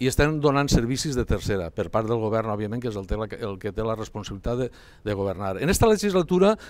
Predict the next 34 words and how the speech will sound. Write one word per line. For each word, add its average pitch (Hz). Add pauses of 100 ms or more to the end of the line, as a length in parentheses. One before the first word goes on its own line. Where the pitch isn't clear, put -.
(140)
s'ha 147
perdut 151
una 151
oportunitat, 139 (160)
una 180
oportunitat 151 (320)
bàsica, 104 (180)
importantíssima. 120 (500)
Per 196
què? 151
Pues -
perquè 131
quan 131
el 131
govern 175 (340)
accedeix 156
al, 120
a, 120 (160)
al 98
govern, 147
en 123
esta 139
legislatura, 156 (500)
accedeix 156
en 147
una 180
situació 165
sanit-, 156
eh, 151 (160)
econòmica 175
totalment 180
sanejada. 101 (500)
En 151
l'anterior 156